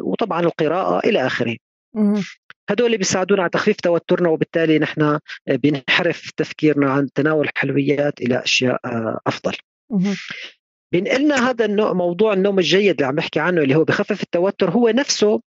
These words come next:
Speaker 1: ممكن نسميه هو العامل الخامس لل-، لاشتهاء السكر، اللي هي قلة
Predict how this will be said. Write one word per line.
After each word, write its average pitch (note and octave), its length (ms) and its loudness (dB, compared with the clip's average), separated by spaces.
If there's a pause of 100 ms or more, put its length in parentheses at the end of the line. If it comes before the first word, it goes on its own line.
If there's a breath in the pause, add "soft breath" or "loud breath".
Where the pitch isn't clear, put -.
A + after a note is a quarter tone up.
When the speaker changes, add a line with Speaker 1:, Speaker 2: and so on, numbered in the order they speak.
(120)
Speaker 1:
ممكن F#3 260 2
نسميه F3 400 2
هو F3 100 2
العامل E3+ 400 2
الخامس D3 580 0
لل-، A2+ 600 0 (440 loud breath)
لاشتهاء B2 920 0
السكر، - 460 -2
اللي F3 120 2
هي G3 120 2
قلة G#3 260 -2